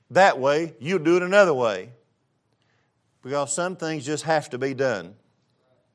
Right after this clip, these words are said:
The attrition rate of missionaries leaving and missionary going has something to do with not having enough replacements. I agree with that. It also has something to do with the people who are already there just not wanting to be there anymore.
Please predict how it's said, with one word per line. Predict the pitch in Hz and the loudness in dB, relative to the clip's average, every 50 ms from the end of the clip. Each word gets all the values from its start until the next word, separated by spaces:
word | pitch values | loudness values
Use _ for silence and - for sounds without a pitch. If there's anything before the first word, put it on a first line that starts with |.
| _ _ _ _ _ _ _ _ _ _ _ _ _ _ _ _ _ _ _ _ | _ _ _ _ _ _ _ _ _ _ _ _ _ _ _ _ _ _ _ _
The | - 139 156 | -6 -4 -4
attrition | 156 151 - 175 202 190 - 165 151 151 | -4 -2 -2 -4 -4 -4 -4 -8 -8 -4
rate | 143 143 143 147 156 156 - - _ _ _ _ _ _ _ _ _ _ _ _ _ _ _ _ _ _ _ _ - | -2 -2 0 -2 -2 -6 -10 -18 _ _ _ _ _ _ _ _ _ _ _ _ _ _ _ _ _ _ _ _ -6
of | - 143 135 117 | -2 0 0 0
missionaries | 120 160 180 175 151 165 170 170 165 147 | -2 -4 -4 -4 -4 -4 -2 -2 -2 -2
leaving | 156 165 175 170 160 151 | -2 0 0 0 0 -2
and | 139 139 | -6 -6
missionary | 151 160 151 151 151 151 151 143 | -6 -6 -6 -6 -6 -6 -6 -6
going | 131 127 147 143 131 120 113 113 120 127 - _ _ _ _ _ - | -4 -4 -4 -2 -2 -4 -4 -6 -10 -12 -16 _ _ _ _ _ -10
has | - 165 160 151 139 - - | -6 -4 -2 -2 -4 -4 -6
something | - 190 190 208 202 - 175 160 151 | -4 0 0 0 0 -2 -6 -6 -6
to | 139 | -6
do | 131 135 143 147 147 143 | -4 -2 -2 0 0 -2
with | 127 127 123 120 127 | -4 -6 -8 -8 -10
not | 131 143 160 160 127 151 | -8 -2 -2 -2 -2 0
having | 160 151 151 135 127 | 0 -2 0 -2 -2
enough | 135 156 151 - 131 | -4 -4 -6 -4 -6
replacements. | 120 110 - 156 160 156 135 127 120 113 107 110 - | -8 -8 -2 -2 -2 -2 -2 -4 -8 -12 -12 -8 -4
I | 127 123 127 | -2 -2 -2
agree | 117 135 165 165 | -2 -2 -2 -2
with | 139 117 98 | -2 -4 -6
that. | 104 98 101 117 - _ _ _ _ _ _ _ _ _ _ _ _ _ - | -6 -6 -6 -6 -8 _ _ _ _ _ _ _ _ _ _ _ _ _ -4
It | 156 147 143 | -4 0 2
also | 151 170 226 240 - 202 170 151 | 2 2 2 0 -2 -2 -2 0
has | 139 147 139 139 143 - | 0 0 0 0 0 0
something | 151 151 143 135 127 | -2 -4 -4 -4 -4
to | 127 147 | -4 -2
do | 156 | -2
with | 147 139 | -2 -4
the | 127 120 | -6 -6
people | - 165 170 156 143 | -6 -6 -6 -6 -4
who | 147 | -2
are | 147 147 | 0 2
already | 151 151 151 151 156 156 147 | 2 2 2 2 2 0 2
there | 160 180 190 | 2 0 0
just | 165 147 156 131 | 0 -4 -6 -6
not | 139 160 156 143 | -4 -4 -2 -2
wanting | 156 170 139 131 | -2 -4 -4 -4
to | 180 | -2
be | 214 | -2
there | 214 175 131 120 | 0 0 0 -2
anymore. | 113 107 107 104 101 92 78 95 - | -4 -6 -6 -6 -8 -8 -10 -14 -18